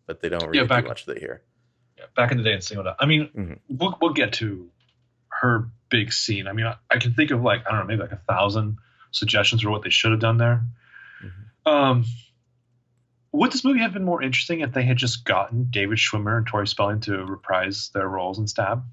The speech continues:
Speaker 1: I don't think they do it.
Speaker 2: Well,
Speaker 1: Like, I don't,
Speaker 2: I
Speaker 1: it,
Speaker 2: mean,
Speaker 1: it seems like nobody involved in this movie wants to be in this movie.
Speaker 2: Hold on. David Schwimmer's film career could have starred as one of the, the murder victims.
Speaker 1: Mm-hmm.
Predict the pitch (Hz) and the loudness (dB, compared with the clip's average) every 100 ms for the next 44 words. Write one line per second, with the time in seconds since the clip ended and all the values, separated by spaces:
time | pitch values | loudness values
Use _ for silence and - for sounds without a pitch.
0 | - 98 139 156 156 110 78 82 135 120 | -12 -10 -8 -8 -6 -6 -6 -4 -2 -2
1 | - - _ _ _ _ _ _ - 359 | -4 -12 _ _ _ _ _ _ 2 6
2 | 294 113 123 - 147 123 135 - 190 202 | 6 6 6 6 4 4 2 2 0 2
3 | 196 139 107 117 127 131 110 95 101 101 | 4 2 4 4 4 4 2 4 4 2
4 | 95 85 90 80 80 82 87 85 - 76 | -2 -4 -6 -4 -4 -2 -2 -2 -4 -10
5 | 78 78 73 73 73 62 60 - _ _ | -8 -8 -8 -10 -10 -10 -12 -18 _ _
6 | _ _ 156 151 123 98 - _ - - | _ _ -2 2 2 0 -8 _ -16 -14
7 | - _ 123 113 156 208 - 175 151 110 | -16 _ -10 0 2 2 0 0 0 0
8 | - - 135 127 120 120 104 95 - 117 | -2 0 2 4 2 2 2 0 0 0
9 | 113 113 - 123 110 104 98 107 95 95 | 0 -2 -2 2 2 2 -2 -6 -8 -12
10 | 107 _ 101 101 98 92 90 95 - - | -14 _ -6 -2 -2 -2 -6 -10 -6 -2
11 | - - _ 104 90 85 | -2 -4 _ -10 -8 -12